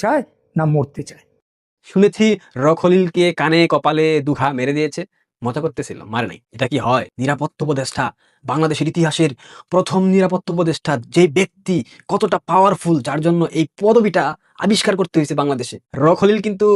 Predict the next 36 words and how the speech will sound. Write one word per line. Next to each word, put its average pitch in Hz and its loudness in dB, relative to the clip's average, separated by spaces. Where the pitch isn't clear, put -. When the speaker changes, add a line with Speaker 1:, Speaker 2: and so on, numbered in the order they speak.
Speaker 2:
মার্কিনীদের 156 -2
পাপেট, 139 -2
মানে 120 -6
মার্কিনীরা 156 -2
এখানে 147 -4
নিয়োগ 190 2
দিয়েছে, 117 -6
এটা 175 0
আপনারা 180 -2
মোটামুটি 156 -4
সবাই 127 -2
জেনে 165 -2
গেছেন। 113 -12
দিল্লিতে 185 2
দুটো 170 4
উপদেষ্টার 190 0
নামেও 143 -2
অভিযোগ 160 2
চলে 190 4
গেছে, 123 -4
সেই 143 -2
দুটো 151 -2
উপদেষ্টা 156 0
কারা 139 2
সেটা 135 -2
এখন 196 0
পর্যন্ত 196 0
নিশ্চিত 196 -2
হওয়া 123 -2
যায়নি, 151 -4
নিশ্চিত 160 -6
হয়ে 131 -2
গেলে 127 -4
সেটা 123 -4
অবশ্যই 123 -6
আপনারা 113 -8